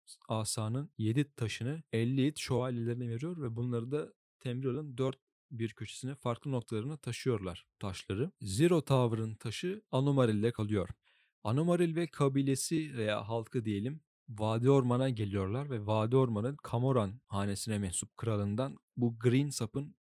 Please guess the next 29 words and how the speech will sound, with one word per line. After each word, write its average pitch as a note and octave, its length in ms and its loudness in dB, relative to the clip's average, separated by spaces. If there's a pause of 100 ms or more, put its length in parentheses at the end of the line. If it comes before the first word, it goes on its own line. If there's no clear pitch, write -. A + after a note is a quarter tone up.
(280)
kö-, - 80 -20 (140)
kökünü, A2 480 -4 (140)
özütünü, G#2+ 640 0
yani F#2+ 220 -4
taşını A#2+ 540 -4
göstermesini G#2+ 720 -4
istiyor. G2+ 520 -6 (100)
Bizim C3 220 -4
Kamoran C#3+ 500 2
kral A2 300 -2
da A#2+ 60 -4
tabii B2+ 520 -4
saf - 540 0
delikanlı G#2 640 -2
kabul C#3 280 -4
ediyor, A#2 280 0
gösteriyor. B2+ 560 -2 (120)
Ve C3 120 4
Anumaril D3 580 4
de D3+ 60 0
anlıyor C#3+ 440 0
ki, D3 280 -4
"Vay C#3 220 0
anan B2+ 300 -2
baban B2 280 2
kemiğine." C3 520 0
diyor. G2+ 300 0
Gerçekten A2 640 -2
bir B2+ 220 -2